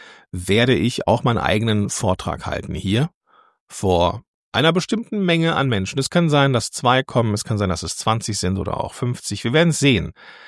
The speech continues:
Und das ist cool, denn so bekomme ich den Kontakt zu den Menschen, die dieses Thema interessiert.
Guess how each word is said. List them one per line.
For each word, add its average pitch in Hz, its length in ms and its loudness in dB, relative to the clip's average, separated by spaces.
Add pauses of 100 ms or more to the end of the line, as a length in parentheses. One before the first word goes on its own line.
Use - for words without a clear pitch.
(480)
Und 131 320 0 (720)
das 143 240 0
ist - 240 -4
cool, 113 180 2 (460)
denn 160 260 2 (260)
so 131 240 4
bekomme 170 440 2
ich 120 220 -2
den 110 240 2
Kontakt - 760 -2 (140)
zu 170 600 2 (100)
den 120 180 4
Menschen, 120 640 0
die 110 160 0
dieses 107 340 0
Thema 90 300 0
interessiert. - 760 -2